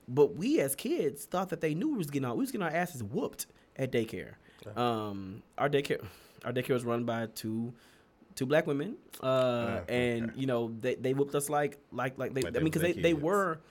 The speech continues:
Speaker 1: they were in a sense parents in our community, you know.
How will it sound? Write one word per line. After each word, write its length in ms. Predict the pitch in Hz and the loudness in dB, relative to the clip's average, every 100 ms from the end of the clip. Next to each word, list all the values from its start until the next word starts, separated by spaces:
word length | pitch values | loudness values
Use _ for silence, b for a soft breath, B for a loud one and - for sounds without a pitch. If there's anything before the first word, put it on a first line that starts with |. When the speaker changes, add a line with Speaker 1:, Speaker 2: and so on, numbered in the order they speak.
| B B | B B
Speaker 1:
they 120 | 147 160 | 0 2
were 220 | 156 170 | 2 2
in 140 | 151 | 2
a 60 | 131 | 0
sense 420 | 135 123 113 - _ _ _ _ _ - | -2 -2 -4 -10 _ _ _ _ _ -12
parents 380 | - 156 120 - | 0 2 2 0
in 80 | 110 | -4
our 120 | 110 | -6
community, 500 | - 113 110 - - | -4 -2 -2 -4 -10
you 120 | 107 | -6
know. 280 | 110 101 98 | -4 -4 -6